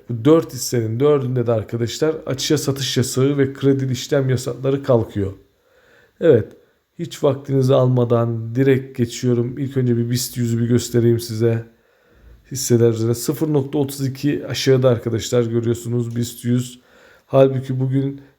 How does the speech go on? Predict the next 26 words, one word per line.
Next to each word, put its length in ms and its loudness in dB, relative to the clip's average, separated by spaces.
dört 300 0
bin 80 0
sekiz 400 -2
yüz 180 -2
elli 340 0
dokuza 380 0
kadar 340 0
çıktı 440 -4
neredeyse. 680 2
Yani 280 2
bugün 260 2
şeydi, 360 0
en 300 0
yüksek 440 -2
değerine 300 4
yükseldi. 460 -2
Dört 260 -4
bin 60 -6
sekiz 240 -6
yüz 100 -6
altmış 380 -8
dört 200 -4
nokta 180 -6
seksen 440 0
bire. 260 2
Ee, 480 0